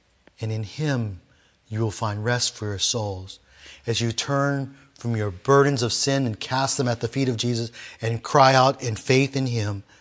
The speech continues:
you will find rest for your souls. Because when you follow Jesus, when you follow his word, his yoke is easy and his burden is light.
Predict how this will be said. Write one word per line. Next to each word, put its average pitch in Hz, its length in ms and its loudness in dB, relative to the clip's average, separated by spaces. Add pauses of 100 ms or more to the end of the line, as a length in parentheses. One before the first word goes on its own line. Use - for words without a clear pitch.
(300)
you 131 340 0
will 110 240 0
find 104 380 -4
rest 120 340 2
for 110 200 -6
your 107 160 -4
souls. 87 580 -8 (1040)
Because 120 240 2
when 127 140 2
you 123 120 2
follow 160 460 8
Jesus, 135 340 0
when 123 140 -2
you 123 100 0
follow 156 360 8
his 147 260 2
word, 131 320 4 (320)
his 175 400 6
yoke 160 300 6
is 120 140 2
easy 101 360 -2 (240)
and 117 140 -2
his 135 180 2
burden 120 400 0
is 117 180 -6
light. 90 360 -14